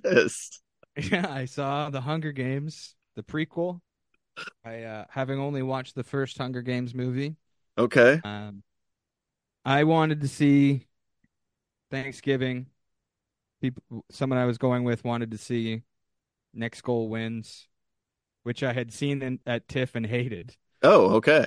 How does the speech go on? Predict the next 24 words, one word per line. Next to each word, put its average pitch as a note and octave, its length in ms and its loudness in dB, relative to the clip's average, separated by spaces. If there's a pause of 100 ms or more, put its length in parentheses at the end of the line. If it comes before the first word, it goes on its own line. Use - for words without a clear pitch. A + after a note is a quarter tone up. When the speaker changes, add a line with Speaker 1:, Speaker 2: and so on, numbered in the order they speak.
(280)
Speaker 2:
Um, A2+ 560 -2
uh, G#2+ 520 -4 (960)
so A#2+ 260 0
we A2 260 -2 (240)
compromised B2 580 -2
on G2+ 320 -14 (520)
Songbirds, G#2 680 -4 (200)
Song, A2 360 -6 (220)
Songbirds G#2+ 500 -4
and G2 120 -12
Snakes. - 500 -20 (540)
I - 40 -16
said D#3+ 180 -4
Speaker 1:
<laughs> - 20 -14
Speaker 2:
Songs C3 360 -4
and A2+ 120 -8
Snakes G2+ 300 -10
earlier, F#2 280 -10
but G2+ 120 -10
it's - 180 -16
Songbirds G#2+ 600 -6
and F2+ 140 -16
Snakes. - 520 -20 (880)
Um, B2 760 -6